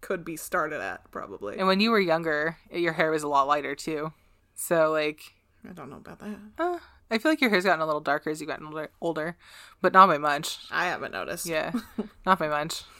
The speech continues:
Speaker 2: But even then, like, thinking back, like, I just could not picture you as anything lighter than what you already are. <laughs> Like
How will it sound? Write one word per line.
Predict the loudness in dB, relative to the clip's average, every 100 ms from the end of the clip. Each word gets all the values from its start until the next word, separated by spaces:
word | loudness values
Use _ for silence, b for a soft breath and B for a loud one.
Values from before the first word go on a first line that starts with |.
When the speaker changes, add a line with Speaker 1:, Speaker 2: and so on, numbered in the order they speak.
| B B 4
Speaker 2:
But | 4
even | 4 4 6
then, | 4 4 0
like, | -2 -4 -18 -6
thinking | -4 -4 0
back, | 0 0
like, | -2 -2
I | -4
just | -4 -6
could | 0
not | 2 2
picture | -4 -6
you | -6 -6
as | -6
anything | -8 -8 -8
lighter | -2 -2 -2
than | -6 -8 -10 _ _ _ _
what | -4 -2
you | -2
already | -2 0
are. | 4 4 2 -8 -18
<laughs> | -8 -4
Like | -4 -8 -18